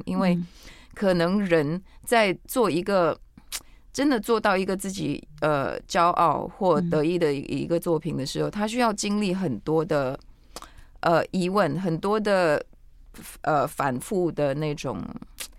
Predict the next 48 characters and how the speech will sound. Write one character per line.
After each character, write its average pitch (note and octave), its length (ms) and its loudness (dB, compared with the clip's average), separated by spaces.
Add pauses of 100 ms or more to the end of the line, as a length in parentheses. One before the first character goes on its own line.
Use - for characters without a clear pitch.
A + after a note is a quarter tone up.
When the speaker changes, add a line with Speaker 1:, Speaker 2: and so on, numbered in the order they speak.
(240)
Speaker 1:
要 G#3 160 2
寻 F3 180 -2
找 D3 160 -2
答 A#2 200 -4
案， B2 300 -4 (120)
Speaker 2:
嗯。 F#3+ 100 -2
Speaker 1:
什 F#3 140 4
么 F#3+ 120 2
是 A3+ 160 -4
对， G3+ 200 0
什 D3+ 120 -6
么 B2+ 80 -2
是 C#3 160 -6
错， C#3 280 -4
什 - 120 -6
么 F#3 120 -2
是 G#3+ 320 -2 (320)
你 D#3 160 0
的 G2 140 -4
东 D#3+ 240 0
西， D#3 240 -6
什 D#3+ 180 -2
么 C#3 140 -2 (120)
不 E3 140 -4
是 A#3 160 0
你 D3 140 0
的 G2+ 100 -6
东 B2 280 -4
西， B2+ 340 -10
Speaker 2:
嗯。 F3 280 0
Speaker 1:
就 F#3+ 100 0
一 A3 100 2
直 F#3+ 140 -2
在 G3 140 0
寻 D#3 240 -2
找 C3+ 160 0
自-， - 180 -14 (140)
最 E3 500 -2
纯 F3 300 -2
正 F#3 240 0
的、 D3 140 0 (160)
最 B3 220 2
好 F3 200 0
的 C3 100 0
自 E3+ 160 -4
己 E3 180 -6
吧。 A#2 240 -8 (100)
Speaker 2:
嗯。 F#3 480 0